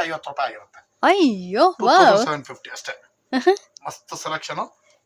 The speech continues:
Speaker 1: ಸೂಪರ್ ಐಟಮ್.
Speaker 2: ನಾನ್,
Speaker 1: ಕಲರ್ಸ್
Speaker 2: ನಾನ್, like,
Speaker 1: ಒಂದಕ್ಕಿಂತ
Speaker 2: usually
Speaker 1: ಸಖತ್ತಾಗಿದೆ.
Speaker 2: ಟೂ ತೌಸಂಡ್ ಏಟ್ ಹಂಡ್ರೆಡ್ ತಾನೇ ಇರುತ್ತೆ, ಅದನ್ನೇ ಅನ್ಕೊಂಡೆ. ನೋಡಿದ್ರೆ ಇನ್ನೂ ಕಡಿಮೆ ಬಂದಿದೆ. So ಇದೇ
Speaker 1: ಟೂ ತೌಸಂಡ್ ಸೆವೆನ್ ಫಿಫ್ಟಿ.
Speaker 2: ಬಂದ್ಬಿಟ್ಟು ಸುಬ್ಬಲಕ್ಷ್ಮಿ ಸಿಲ್ಕ್ಸ್ ರವರ ವಿಶೇಷತೆ ಅಂತಲೇ ಹೇಳ್ಬೋದು. Usually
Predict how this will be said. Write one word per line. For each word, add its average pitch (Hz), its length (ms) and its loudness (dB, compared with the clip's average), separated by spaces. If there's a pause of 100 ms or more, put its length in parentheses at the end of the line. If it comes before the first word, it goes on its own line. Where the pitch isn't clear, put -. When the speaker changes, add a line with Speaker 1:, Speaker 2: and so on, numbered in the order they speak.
(160)
Speaker 1:
ಸೂಪರ್ 175 460 -4
ಐಟಮ್. 143 220 -10
Speaker 2:
ನಾನ್, - 120 -18
Speaker 1:
ಕಲರ್ಸ್ 269 400 0
Speaker 2:
ನಾನ್, 302 180 2
like, 302 180 2
Speaker 1:
ಒಂದಕ್ಕಿಂತ 294 260 0
Speaker 2:
usually 330 120 2
Speaker 1:
ಸಖತ್ತಾಗಿದೆ. 330 320 2
Speaker 2:
ಟೂ 339 100 -4
ತೌಸಂಡ್ 320 380 4
ಏಟ್ 294 180 0
ಹಂಡ್ರೆಡ್ 285 300 -2
ತಾನೇ 277 220 0
ಇರುತ್ತೆ, 254 220 -2
ಅದನ್ನೇ 254 300 4
ಅನ್ಕೊಂಡೆ. 311 540 4
ನೋಡಿದ್ರೆ 294 380 0
ಇನ್ನೂ 294 220 4
ಕಡಿಮೆ 247 280 2
ಬಂದಿದೆ. 208 300 4
So 196 80 4
ಇದೇ - 340 -2
Speaker 1:
ಟೂ - 80 -18
ತೌಸಂಡ್ - 60 -8
ಸೆವೆನ್ 240 260 2
ಫಿಫ್ಟಿ. 339 140 8
Speaker 2:
ಬಂದ್ಬಿಟ್ಟು 302 360 6
ಸುಬ್ಬಲಕ್ಷ್ಮಿ 285 500 2
ಸಿಲ್ಕ್ಸ್ 262 320 -4
ರವರ 233 240 6
ವಿಶೇಷತೆ 233 520 -2
ಅಂತಲೇ 240 240 0
ಹೇಳ್ಬೋದು. 220 460 2
Usually 302 800 4